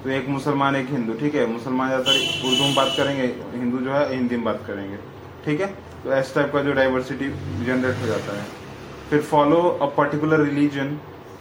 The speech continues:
li-, live in a specific region, et cetera, may be discriminated against as their customs or practices may be seen as inferior, ठीक है, inferior,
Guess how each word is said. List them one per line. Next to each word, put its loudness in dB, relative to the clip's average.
li-, 2
live 6
in 0
a 0
specific -2
region, 0
et -6
cetera, -8
may 4
be 6
discriminated 0
against 0
as 2
their 4
customs 0
or 4
practices 0
may 2
be -2
seen 2
as 0
inferior, -2
ठीक -2
है, -4
inferior, 0